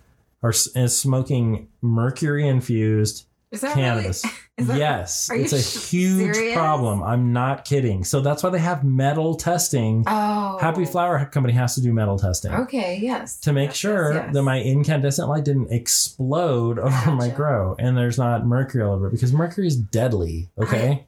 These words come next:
Speaker 2: I, I always see the heavy metal testing on all the C B D products that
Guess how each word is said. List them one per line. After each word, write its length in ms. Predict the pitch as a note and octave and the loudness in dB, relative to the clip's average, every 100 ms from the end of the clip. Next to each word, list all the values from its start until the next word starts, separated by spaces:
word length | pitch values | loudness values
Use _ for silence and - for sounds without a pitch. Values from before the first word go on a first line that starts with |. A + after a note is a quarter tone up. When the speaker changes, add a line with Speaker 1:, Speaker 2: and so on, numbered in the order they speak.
| - | -8
Speaker 2:
I, 140 | G3 | -6
I 20 | |
always 440 | F#3 G3+ G#3+ G#3 G#3 | -2 0 0 0 -2
see 200 | G#3+ G3 | -4 -4
the 100 | G3 | -4
heavy 300 | G3 F3 F3 | -4 -4 -4
metal 280 | F3 E3+ F3+ | -4 -4 -6
testing 480 | F3 F3+ - F3 | -8 -12 -12 -10
on 120 | E3+ D#3+ | -8 -8
all 180 | D#3+ | -8
the 80 | E3 | -10
C 240 | D#3+ - F3 | -10 -12 -10
B 140 | - | -10
D 140 | D3 | -10
products 520 | - - - F3 - - | -12 -16 -18 -16 -14 -10
that 220 | - | -10